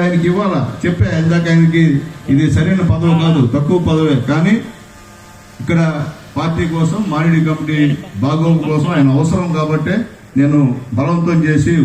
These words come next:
ఒప్పించానని చెప్పి తెలియజేస్తున్నాను. మనం చేసిన పనులు,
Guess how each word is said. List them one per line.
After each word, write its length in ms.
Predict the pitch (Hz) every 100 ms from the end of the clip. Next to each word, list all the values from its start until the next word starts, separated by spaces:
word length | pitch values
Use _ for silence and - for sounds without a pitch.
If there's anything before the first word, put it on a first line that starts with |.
| 135
ఒప్పించానని 500 | 135 170 156 139 135
చెప్పి 240 | 135 -
తెలియజేస్తున్నాను. 640 | 131 131 120 107 107 101 110 - - - - 143
మనం 180 | 208 226 -
చేసిన 420 | 185 240 240 240 233 233
పనులు, 300 | 220 220